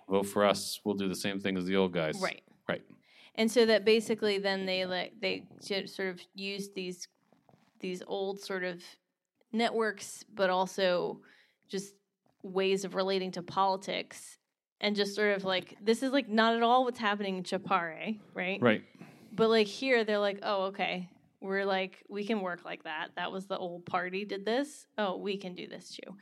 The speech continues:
Speaker 1: Mm-hmm.
Speaker 2: So it's like that's the thing that they are squatting on top of,
Speaker 1: Gotcha.
Speaker 2: is, like, these old
Speaker 1: Okay.
Speaker 2: um, party networks. And then also then the thing with, that they're, like, going and infiltrating is the movements to try to get leadership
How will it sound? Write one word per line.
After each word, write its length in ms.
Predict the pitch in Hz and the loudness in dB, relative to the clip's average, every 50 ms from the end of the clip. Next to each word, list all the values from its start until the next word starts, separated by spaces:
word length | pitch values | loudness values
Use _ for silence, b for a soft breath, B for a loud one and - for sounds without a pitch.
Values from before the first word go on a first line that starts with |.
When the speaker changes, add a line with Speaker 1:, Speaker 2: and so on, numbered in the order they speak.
| B B | B B
Speaker 1:
Mm-hmm. 220 | - 208 240 247 | -6 -4 -2 0
Speaker 2:
So 160 | 247 247 220 214 | 2 2 2 2
it's 100 | 208 208 | 0 -2
like 200 | 214 202 196 185 | -4 -4 0 4
that's 340 | 202 196 165 - - - | 4 4 4 2 -4 -10
the 100 | - 196 | -16 -14
thing 200 | 190 196 175 160 | -12 -10 -10 -10
that 160 | 165 160 - - | -10 -10 -8 -8
they 140 | 175 156 | -8 -8
are 100 | 143 165 | -8 -8
squatting 420 | - - - - 147 - - - - | -10 -12 -10 -8 -8 -8 -8 -10 -14
on 140 | - - - | -16 -16 -14
top 300 | - - 131 135 - - - | -10 -8 -8 -8 -8 -10 -12
of, 220 | - - - - | -12 -14 -6 0
Speaker 1:
Gotcha. 280 | - 214 196 196 180 - | 2 4 4 2 0 -4
Speaker 2:
is, 60 | - | -4
like, 320 | 190 175 160 175 - - - | -4 -4 -4 -6 -8 -14 -12
these 200 | 196 190 185 190 | -10 -10 -8 -8
old 520 | - - 190 190 185 185 180 180 180 - - _ _ - | -6 -4 -4 -2 -2 -2 -4 -6 -8 -10 -14 _ _ -4
Speaker 1:
Okay. 240 | 139 - 143 139 131 - - _ _ _ _ | 2 4 4 4 2 -2 -12 _ _ _ _
Speaker 2:
um, 340 | - 202 190 185 180 175 180 180 | -6 -4 -2 -2 -2 -4 -8 -12
party 340 | - - - 233 240 240 233 | -4 0 4 4 4 4 4
networks. 360 | 226 214 196 208 208 202 202 | 2 2 2 0 0 -2 -2
And 100 | 214 202 | -2 -2
then 120 | 202 202 - | -2 -2 0
also 420 | - 226 247 254 247 254 233 214 | 2 2 2 2 2 2 2 2
then 260 | 208 208 202 202 196 | 2 0 -2 -2 -2
the 120 | 190 196 196 | -4 -4 -4
thing 260 | 196 - 202 196 190 | -4 -6 -8 -6 -6
with, 180 | 190 190 175 - | -6 -6 -6 -6
that 140 | 196 190 | -8 -6
they're, 180 | 196 196 196 185 | -4 -4 -4 -4
like, 300 | 185 185 185 185 180 - _ - | -4 -6 -8 -10 -12 -16 _ -8
going 280 | - 196 190 185 180 185 | -6 -4 -4 -4 -6 -8
and 80 | 185 196 | -8 -6
infiltrating 840 | - 226 254 285 226 240 226 208 - - 190 185 185 185 190 185 190 | -2 2 2 4 6 6 4 4 4 2 2 2 2 2 0 -2 -4
is 160 | 190 180 - - | -6 -6 -8 -6
the 120 | - 196 196 | -6 -4 -2
movements 640 | 208 220 285 320 285 226 208 190 185 190 190 - - | 2 4 4 4 4 2 0 -4 -4 -6 -8 -10 -10
to 120 | - 208 196 | -6 -6 -6
try 260 | 202 - 202 190 196 | -2 0 2 2 2
to 120 | 190 196 190 | 2 0 0
get 260 | 185 190 180 175 180 | 0 -2 -2 -2 -2
leadership 500 | 196 190 180 180 180 175 - 190 185 | -4 -4 -2 -4 -4 -4 -6 -8 -8